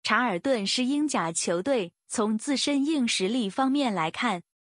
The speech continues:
他们的确要比英乙分子哈特尔普强得多。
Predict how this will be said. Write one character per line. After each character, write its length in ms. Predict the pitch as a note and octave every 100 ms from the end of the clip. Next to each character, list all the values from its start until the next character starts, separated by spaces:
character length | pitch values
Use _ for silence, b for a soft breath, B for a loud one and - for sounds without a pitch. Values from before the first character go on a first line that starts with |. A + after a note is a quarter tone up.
| _ _ _ -
他 160 | D4
们 200 | D4+ B3
的 180 | G#3+ F#3+
确 320 | G3+ D#4+ A#3+
要 240 | A#3+ C#4+ A#3+
比 300 | - F#3 F#3
英 200 | C#4+ D#4
乙 140 | F#3
分 300 | E3+ D#4+ C4
子 200 | A#3 F3+
哈 240 | F#3 B3+ C4+
特 160 | D#4
尔 220 | B3 F3+
普 240 | F#3+ - F3
强 300 | - F#3 G3
得 100 | G3
多。 320 | A#3+ A#3